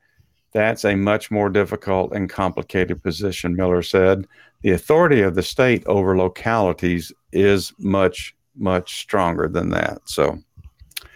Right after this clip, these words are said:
you know, there, it's basically testing the water in Oregon. Um, personally, I, I'm, I don't have a problem with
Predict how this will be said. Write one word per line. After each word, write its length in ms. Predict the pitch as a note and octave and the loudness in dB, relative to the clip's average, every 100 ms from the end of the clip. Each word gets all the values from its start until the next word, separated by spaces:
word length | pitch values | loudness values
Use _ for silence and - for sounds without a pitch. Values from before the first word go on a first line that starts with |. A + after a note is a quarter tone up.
| - - _ _ _ _ - | -20 -20 _ _ _ _ -6
you 80 | C#3 | 0
know, 200 | C#3 C#3+ | 4 4
there, 220 | D3+ E3+ | 4 2
it's 320 | A#2 - C3+ | 0 0 0
basically 480 | - F#3 D#3+ - G#2+ | 2 2 4 2 0
testing 500 | - C#3 B2 B2 G#2+ | 2 0 0 -2 -2
the 80 | F#2+ | 0
water 440 | F#2 F#2 F#2+ C#3 - _ - | 2 4 4 0 -6 _ -12
in 140 | G#2 | -8
Oregon. 600 | F#2+ G2+ F#2+ G2 A#2+ A2+ _ _ _ _ _ _ - - | -2 2 2 0 -2 -6 _ _ _ _ _ _ -20 -10
Um, 560 | G2+ G2 G2 F#2+ F2+ - _ _ _ _ _ _ _ _ _ - - | -4 -2 -2 -2 -6 -10 _ _ _ _ _ _ _ _ _ -20 -10
personally, 800 | - F3 D#3+ - A2+ G#2+ G#2+ G#2+ | 0 2 2 2 2 4 2 2
I, 360 | G#2+ A2+ G#2 | 2 2 2
I'm, 160 | A#2+ - | 0 0
I 160 | G2+ | 2
don't 180 | C#3 G2+ | 2 2
have 120 | G2 | 0
a 80 | F#2+ | 0
problem 460 | F#2 A#2 A#2 G2+ F2+ | 0 2 2 0 -2
with 200 | F#2 | -6